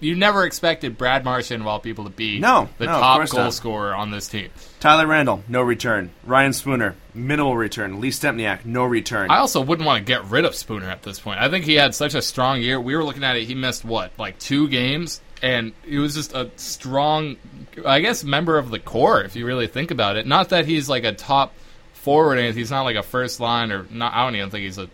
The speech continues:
Speaker 1: really a second line, like, talent. I mean, he's up there for sure,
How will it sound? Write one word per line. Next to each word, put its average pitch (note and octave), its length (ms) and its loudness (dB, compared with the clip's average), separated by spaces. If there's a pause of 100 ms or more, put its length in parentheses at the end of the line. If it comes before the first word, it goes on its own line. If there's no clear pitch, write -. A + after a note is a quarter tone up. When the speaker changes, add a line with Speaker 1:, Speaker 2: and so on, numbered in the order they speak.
Speaker 1:
really G#2+ 260 -4
a E2+ 80 -8
second A2 360 -6
line, F#2 340 -6 (260)
like, F2 260 -8
talent. G#2 500 -2
I A#2 80 -4
mean, A#2 140 -4
he's A#2+ 220 -6
up A#2 200 -2
there G2+ 200 -2
for F#2 140 -12
sure, A#2 360 0